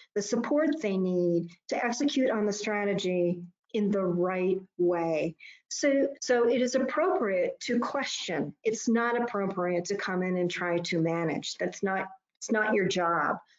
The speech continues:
Um, but you bring a different perspective and you bring a different experience.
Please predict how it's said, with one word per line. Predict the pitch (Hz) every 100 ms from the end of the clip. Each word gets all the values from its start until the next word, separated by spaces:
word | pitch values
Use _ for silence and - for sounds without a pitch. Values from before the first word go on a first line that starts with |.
| _ _ -
Um, | 202 196 190 180 180 180 - - _ -
but | 214 208 220
you | 254 285
bring | 302 330 311 294
a | 226
different | 220 302 330 294 294
perspective | 226 - - 214 240 240 359 392 381 - _ -
and | 226
you | 233
bring | 233 247 240
a | 208
different | 214 226 226 220 214 214 214 -
experience. | - - - 196 190 175 147 147 - -